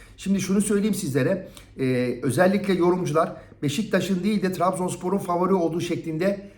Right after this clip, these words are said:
böyle bizi biraz rehavete sokacakları açıklamalar yapılıyor. Arkadaşlar bu tür maçlarda sonuç kestirmek çok zordur. Bakın iki tane önemli silahımız yok. Onuachu ve Pina gibi.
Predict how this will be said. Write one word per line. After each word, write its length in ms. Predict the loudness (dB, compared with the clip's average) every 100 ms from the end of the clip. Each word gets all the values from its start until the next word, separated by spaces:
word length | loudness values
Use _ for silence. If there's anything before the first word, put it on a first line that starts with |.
| -2
böyle 240 | 0 2
bizi 220 | 0 -2 2
biraz 300 | 2 4 4
rehavete 400 | 6 4 2 -2
sokacakları 800 | -2 -2 -2 -2 0 0 -2 -6 -14 -12
açıklamalar 520 | -6 0 4 6 6
yapılıyor. 360 | 4 0 0
Arkadaşlar 560 | 0 4 4 4 2 -4 -6 -10 -4
bu 80 |
tür 120 | 0 2
maçlarda 800 | 4 4 2 4 4 2 -4 -16
sonuç 440 | -4 0 0 0
kestirmek 480 | -2 -2 -2 -4 -2
çok 200 | -2 -4
zordur. 300 | -4 -6 -10 -18 -20 _
Bakın 200 | -6 -2
iki 180 | -2 2
tane 200 | 2 2
önemli 320 | 2 2 0
silahımız 460 | 0 4 4 4 2
yok. 160 | 0 -2 -14 -4
Onuachu 460 | 0 2 2 2 0
ve 180 | 0 0
Pina 200 | 0 0
gibi. 320 | 0 -4